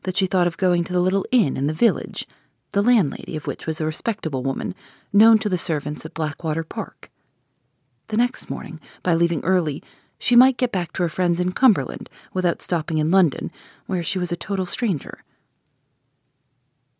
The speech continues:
I felt directly that Fanny's departure offered us a safe means of communication with London and with Limmeridge House,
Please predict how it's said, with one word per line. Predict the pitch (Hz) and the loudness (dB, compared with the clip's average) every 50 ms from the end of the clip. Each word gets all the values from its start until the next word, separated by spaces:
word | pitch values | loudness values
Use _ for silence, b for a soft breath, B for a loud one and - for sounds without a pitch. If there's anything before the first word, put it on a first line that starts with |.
| _ _ _ _ _ _ _ _ _ _ _ _ _ _ _ - | _ _ _ _ _ _ _ _ _ _ _ _ _ _ _ -6
I | - 220 240 | -4 -4 -2
felt | - - 339 370 381 - | -2 0 -2 -2 -2 -4
directly | - 208 190 185 175 - - - - - - - _ _ - | -6 -4 -2 -2 -4 -4 -8 -12 -10 -12 -12 -16 _ _ -4
that | 165 220 226 - | -2 -2 -2 0
Fanny's | - - 285 320 339 359 277 - | 0 2 2 2 2 0 -4 -4
departure | - 180 - - 202 190 175 - - - 156 - - - _ _ | -8 -10 -6 -4 -2 -2 -2 -4 -6 -6 -6 -8 -8 -12 _ _
offered | - 202 202 202 - 208 185 | -2 0 0 0 0 -2 -2
us | 180 165 - - - | -2 -2 -4 -6 -8
a | |
safe | 190 - - 277 294 - - - | -6 -2 0 0 0 0 0 2
means | 208 190 175 165 156 - | 2 2 2 2 0 -4
of | 151 - - | -6 -10 -12
communication | - - - 190 180 175 170 - - 220 208 185 - - 143 131 | -4 0 4 4 4 4 2 0 -2 -2 -2 -2 -2 -2 -4 -4
with | - - - | -6 -4 -6
London | - - - - - - - B B B B B B | -6 -6 -6 -6 -8 -8 -10 B B B B B B
and | B 196 190 | B 2 4
with | 214 208 - | 4 4 6
Limmeridge | 262 269 226 156 131 - - | 6 6 6 6 4 0 -6
House, | - - - - - - | -10 -10 -10 -10 -12 -14